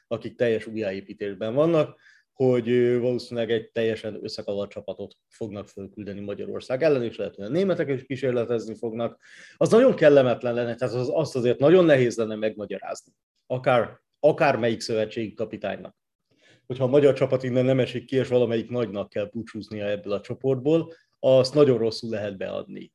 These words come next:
De annyira azért, annyira azért nem veszélyes a dolog szerintem, hogy ez ilyen, nem tudom, szerintem az igazán nagyok ezt ilyen glorifikált barátságos mérkőzésnek kezelik, vagy nem tudom, valahogy így tényleg fél úton van.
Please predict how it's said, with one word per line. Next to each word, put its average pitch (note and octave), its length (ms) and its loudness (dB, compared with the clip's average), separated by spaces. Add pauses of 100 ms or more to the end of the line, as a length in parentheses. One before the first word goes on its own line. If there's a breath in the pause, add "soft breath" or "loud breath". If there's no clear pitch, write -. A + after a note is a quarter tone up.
De C#3 360 -2
annyira E3 400 2
azért, C#3+ 400 2
annyira G3+ 380 0
azért A2+ 300 2
nem G#2 160 -10
veszélyes G2+ 400 -8
a G#2+ 60 -8
dolog G#2 300 -12
szerintem, G2+ 640 -10
hogy G#2+ 400 -14 (680)
ez B2+ 220 -2
ilyen, C#3+ 300 4 (380 loud breath)
nem E3 160 0
tudom, B2+ 220 0
szerintem C3 400 -2
az C3 300 4
igazán C3 380 -2
nagyok B2+ 300 0
ezt A#2+ 200 -2
ilyen A#2+ 140 0
glorifikált A2 540 -4
barátságos G2+ 600 -6
mérkőzésnek G2+ 760 -10
kezelik, G2 500 -8
vagy G2+ 260 -6
nem G2+ 220 -10
tudom, G2+ 280 -8
valahogy G#2 400 -2
így F#2+ 200 -14
tényleg A2+ 280 -2
fél G2+ 260 -10
úton G#2 360 -14
van. - 220 -10